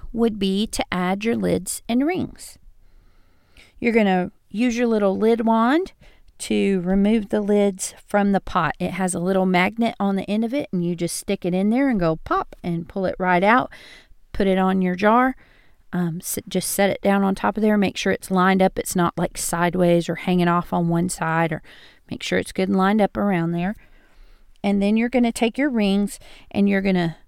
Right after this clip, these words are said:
put 'em on there, and you're gonna turn it just so that it's fingertip tight. You don't wanna, like, grab hold of it and really crank it down. They don't need to be over tightened.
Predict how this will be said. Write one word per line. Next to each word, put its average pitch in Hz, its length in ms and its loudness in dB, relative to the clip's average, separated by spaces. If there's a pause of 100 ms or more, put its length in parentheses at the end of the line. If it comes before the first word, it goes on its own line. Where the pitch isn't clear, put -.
(540)
put 262 120 4
'em 285 100 4
on 247 220 6
there, 214 280 4
and 196 140 2
you're 196 100 2
gonna 196 220 2
turn 254 260 2
it - 160 0
just 269 240 2
so 339 140 2
that 262 160 2
it's - 240 -2
fingertip 220 640 0
tight. - 360 -4 (340)
You 202 160 -4
don't 262 220 0
wanna, 254 180 0
like, 190 400 -4 (160)
grab 202 320 0
hold 190 240 0
of 185 80 0
it 190 160 2
and 170 400 -2
really 202 340 4
crank 202 380 -4
it - 140 -8
down. 190 420 0 (200)
They 185 120 -2
don't 208 260 -4
need 226 200 0
to 220 60 -6
be 208 220 -4
over 196 300 -4
tightened. - 500 -4